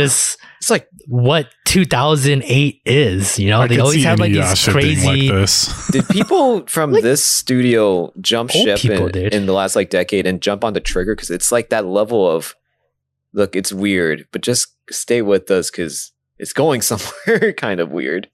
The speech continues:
Speaker 1: Yeah, it could be. I, I don't know. To, to me, for this time period of two thousand eight, kinda run in the mill.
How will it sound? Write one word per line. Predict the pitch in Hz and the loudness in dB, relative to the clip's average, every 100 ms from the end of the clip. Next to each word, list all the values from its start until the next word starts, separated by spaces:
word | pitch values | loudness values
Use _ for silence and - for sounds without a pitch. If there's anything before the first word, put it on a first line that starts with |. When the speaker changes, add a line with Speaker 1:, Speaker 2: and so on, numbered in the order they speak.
| _ _ - | _ _ -12
Speaker 1:
Yeah, | 196 320 | -10 -12
it | - | -14
could | - 208 | -14 -8
be. | 202 - _ _ _ _ _ _ | -8 -8 _ _ _ _ _ _
I, | 143 156 110 117 | -4 -4 0 0
I | |
don't | 110 98 | 2 0
know. | 98 | 0
To, | - 131 | 0 -2
to | - 135 | 0 2
me, | 131 120 113 98 - _ _ _ _ | 4 4 2 0 -8 _ _ _ _
for | - 110 | -4 0
this | 110 | 0
time | - 104 95 | 0 -2 -4
period | - 92 90 90 95 | -2 -2 -2 -4 -4
of | 95 - | -6 -4
two | - | -2
thousand | 95 92 98 92 | 0 0 -2 -2
eight, | 90 95 - _ _ _ _ _ _ _ _ - - | -4 -6 -12 _ _ _ _ _ _ _ _ -20 -6
kinda | 320 131 | -2 0
run | 107 110 | 2 4
in | 104 | 2
the | 92 | 2
mill. | 101 95 95 | 2 2 0